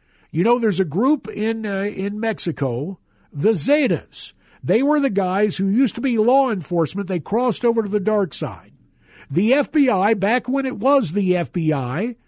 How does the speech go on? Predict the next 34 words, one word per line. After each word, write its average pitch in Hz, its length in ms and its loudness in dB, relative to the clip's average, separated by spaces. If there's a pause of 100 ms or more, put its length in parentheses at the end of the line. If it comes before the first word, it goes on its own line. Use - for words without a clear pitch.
(360)
had 175 180 -2
a 175 120 2
new 262 280 4
special 240 520 0
agent 247 320 0
in 247 120 -4
charge 220 540 2
for 214 400 2
El 226 280 0
Paso. 208 580 -4 (880)
The 175 320 0
local 247 600 0
head 247 280 2
of 254 140 -4
the 254 140 0
Zetas 214 580 0
called 226 480 0
him - 140 -8 (1080)
to 160 140 0
say 247 380 2
at 185 80 0
that 220 260 0
time, 226 320 -2
"Hey, 208 220 0
listen, 226 400 -4
if 180 120 -4
you've 240 200 0
heard 277 200 0
any 208 220 -4
talk - 480 -2 (280)
that 147 120 0
we've 196 320 -2
targeted 208 580 0
you, 214 420 -2